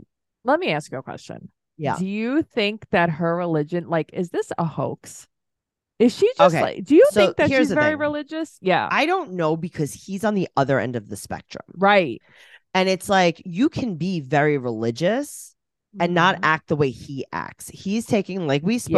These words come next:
Speaker 2: last
Speaker 1: Yeah.
Speaker 2: time, he's taking the Bible very literally. He
Speaker 1: Yeah.
Speaker 2: also is making up his own rules, which a lot of religious people do.
Speaker 1: He's like a stick in the mud. Like,
Speaker 2: He said
Speaker 1: he's
Speaker 2: that drinking
Speaker 1: scared of
Speaker 2: isn't a
Speaker 1: fun.
Speaker 2: sin, but smoking is a sin.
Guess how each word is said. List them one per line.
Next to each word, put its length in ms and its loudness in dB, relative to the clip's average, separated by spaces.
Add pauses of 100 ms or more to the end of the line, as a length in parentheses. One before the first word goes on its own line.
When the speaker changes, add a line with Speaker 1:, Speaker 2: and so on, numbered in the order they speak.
Speaker 2:
last 400 6
Speaker 1:
Yeah. 80 4
Speaker 2:
time, 320 -2 (180)
he's 220 -10
taking 320 -6
the 80 -4
Bible 360 -2
very 360 -2
literally. 720 -6 (260)
He 120 0
Speaker 1:
Yeah. 100 6
Speaker 2:
also 320 4
is 180 -4
making 300 -2
up 100 -4
his 160 -4
own 120 -2
rules, 280 -4
which 140 -8
a 40 -4
lot 220 4
of 100 0
religious 380 -4
people 320 -8
do. 160 -8 (720)
Speaker 1:
He's 220 4
like 140 2
a 100 0
stick 420 -2
in 120 2
the 80 0
mud. 360 -4 (480)
Like, 120 6
Speaker 2:
He 60 6
said 140 2
Speaker 1:
he's 320 8
Speaker 2:
that 60 4
drinking 220 8
Speaker 1:
scared 180 8
of 100 6
Speaker 2:
isn't 220 4
a 60 4
Speaker 1:
fun. 100 2
Speaker 2:
sin, 340 -2
but 160 -4
smoking 580 0
is 140 -8
a 100 -10
sin. 360 -10